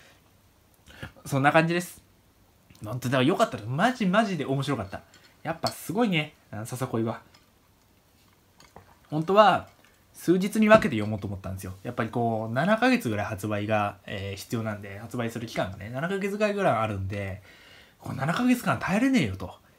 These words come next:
いうところで、話をね、こう、区切り区切りで見てこうかなと思ったんだけど、一夜で読んじゃった。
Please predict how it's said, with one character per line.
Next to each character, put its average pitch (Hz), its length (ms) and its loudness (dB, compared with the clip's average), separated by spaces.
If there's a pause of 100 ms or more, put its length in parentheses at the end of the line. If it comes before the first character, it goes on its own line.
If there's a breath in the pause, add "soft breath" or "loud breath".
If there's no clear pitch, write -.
い 147 60 -2
う 147 80 0
と 165 120 -4
こ 175 100 0
ろ 175 80 0
で、 127 180 0
話 208 400 0
を 139 100 -2
ね、 95 160 -8
こ 104 200 -6
う、 101 40 -8
区 190 140 -2
切 240 80 0
り 254 100 0
区 277 120 -2
切 269 80 2
り 190 80 0
で 113 100 0
見 143 100 -2
て 147 100 -2
こ 117 100 -4
う 104 40 -2
か 101 120 -4
な 98 80 -4
と 104 100 -4
思 151 80 -4
っ 190 40 -6
た 156 140 -2
ん 113 60 -4
だ 98 60 -6
け 98 100 -8
ど、 95 300 -6 (320 loud breath)
一 - 180 -2
夜 117 140 4
で 107 80 -2
読 110 120 -2
ん 117 60 -2
じ 104 80 -4
ゃ 92 40 -4
っ 95 80 -10
た。 - 280 -10